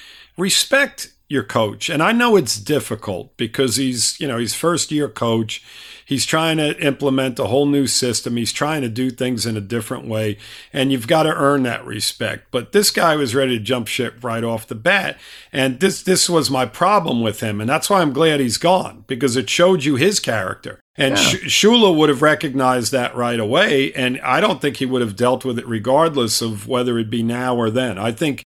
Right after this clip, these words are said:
Speaker 1: he would have had a one-way ticket out of here in no time, and it wouldn't have even been, uh,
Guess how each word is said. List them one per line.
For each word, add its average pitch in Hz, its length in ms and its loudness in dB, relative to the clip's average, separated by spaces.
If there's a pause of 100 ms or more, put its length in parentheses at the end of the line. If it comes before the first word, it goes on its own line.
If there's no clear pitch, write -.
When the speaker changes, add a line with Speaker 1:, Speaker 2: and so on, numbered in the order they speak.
(100)
Speaker 1:
he 165 180 4
would 165 160 4
have 143 80 4
had 139 200 4
a 127 40 4
one-way 135 420 2
ticket 123 360 -2
out 131 220 2
of 135 100 0
here 127 300 0
in 120 240 0
no 147 220 4
time, - 460 -6
and 117 340 -2
it 123 140 -2
wouldn't 131 260 2
have 120 120 -2
even 127 280 0
been, 117 400 0 (460)
uh, 110 340 4